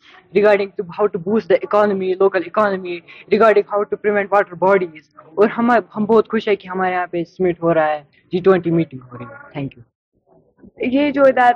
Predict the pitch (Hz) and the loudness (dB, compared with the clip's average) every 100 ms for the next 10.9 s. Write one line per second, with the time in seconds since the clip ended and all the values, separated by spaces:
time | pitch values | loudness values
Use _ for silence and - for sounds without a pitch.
0 | - 262 254 247 247 247 240 233 233 226 | 0 -6 -4 -4 -6 -8 -8 -6 -4 -4
1 | 226 220 226 226 214 214 - 220 214 220 | -6 -10 -16 -8 -6 -6 -6 -4 -2 -4
2 | 220 220 208 214 - - 214 202 - - | -6 -2 0 0 -2 -6 -4 -4 -12 -14
3 | 202 196 226 226 226 220 - - 220 220 | -12 -2 0 0 -2 -14 -14 -12 -4 -4
4 | 220 220 208 _ _ _ _ _ - 277 | -4 -10 -12 _ _ _ _ _ -2 0
5 | 269 240 - 208 - 220 262 - - - | 0 -6 -8 -8 -2 0 0 -6 -20 -18
6 | 240 - 262 254 247 - 247 254 226 220 | -10 -2 -2 -2 -4 -8 -8 -2 0 0
7 | 220 - 233 220 - 214 214 208 214 _ | -2 -6 -6 -6 -8 -6 -2 0 -2 _
8 | 226 220 214 - 214 214 220 - - - | -2 0 0 0 -2 0 -2 -4 -10 -12
9 | - 214 240 233 - 226 220 226 214 202 | -4 0 0 -2 -4 -4 -2 -4 -4 -2
10 | 214 214 214 - 208 208 220 208 | 0 0 -2 0 -2 -2 -6 -4